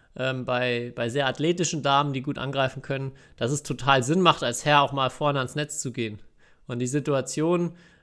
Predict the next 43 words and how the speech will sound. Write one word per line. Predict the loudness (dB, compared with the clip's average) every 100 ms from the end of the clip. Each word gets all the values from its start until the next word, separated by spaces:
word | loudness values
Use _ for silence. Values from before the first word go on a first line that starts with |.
| _
äh, | -8 -4
wenn | -2
man | 2
jetzt | 0 0
gegen | -2 0
Mixed | 0 -2 -6 -10
spielt, | -2 2 2 0
wo | -4
die, | -4 -2 -2 -6 -8
wo | -8
die | -4
Dame | -2 0 0
hinten | 0 -2
ist | -4 -4
und |
einfach | -2 -2 0 -2 -2
in | -2
die | 0
Mitte | 0 0
angreift | 0 -2 2 2 2 -2
und | -4
der |
Herr | -2 -2
steht | -2 -8
vorne, | -8 -6 -4 -6 -10 -20 _ _ _
kann | -2 -2
total | -4 0 4 4 4
unangenehm | 2 2 2 -2 -2 0
sein | 0 0
aus | -2 -6
der | -4
Abwehr | -6 -4 -4
raus, | -2 -6 -10 -18 -6
weil | -4
es | -2
auch, | -4 -6
äh, | -8 -8 -6
oft | -10 -8
dann | -8
una-, | -4 -2 -4 -4
äh, | -4 -2
ungewohnt | -2 -2 0 0 -2 -2
ist. | -2 -2 -4